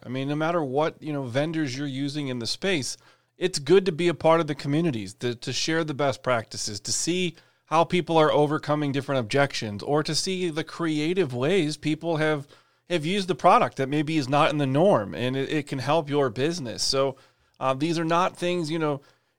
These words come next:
you know, typically people are like, "Oh, it's a place for people to go and rant." And no, that's not what this is. We don't really allow that, actually. It's, it's more designed for best practices. What can you, you know, what can you share that other people wanna come, you know, come in and have that conversation?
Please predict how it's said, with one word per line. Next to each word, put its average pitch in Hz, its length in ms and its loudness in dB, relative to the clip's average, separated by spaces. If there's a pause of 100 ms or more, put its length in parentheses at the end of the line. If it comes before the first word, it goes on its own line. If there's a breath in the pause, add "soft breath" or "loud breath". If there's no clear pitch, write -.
you 151 160 -4
know, 160 60 -2
typically 175 420 0
people 160 240 0
are 156 80 6
like, 151 140 4
"Oh, 170 160 8
it's 160 120 2
a 143 40 -6
place 165 240 0
for - 80 -10
people 156 260 -4
to 143 80 -2
go 147 180 2
and 123 160 0
rant." 143 340 2
And 143 140 -2
no, 156 280 4
that's 131 240 2
not 151 200 2
what 139 140 0
this 120 260 -4
is. 170 260 -2
We 123 120 -4
don't 135 300 0
really 143 260 0
allow 139 360 6
that, 139 280 2
actually. 147 560 -2
It's, 117 200 -4
it's - 240 -6
more 135 280 -2
designed 143 540 -4
for 131 380 -4 (400 soft breath)
best 143 260 -4
practices. 147 640 -4
What 139 300 -4
can 156 220 -4
you, 156 160 -2
you 143 160 -6
know, 127 120 -6 (300 soft breath)
what 165 180 -6
can 147 140 -6
you 165 140 -4
share 160 300 -2
that 131 160 -2
other 156 220 0
people 151 320 -2
wanna 143 240 4
come, 135 260 -6
you 139 120 -4
know, 127 120 -2
come 143 200 -8
in 151 120 -2
and 135 100 -4
have 139 180 -4
that 139 160 -4
conversation? 147 920 -4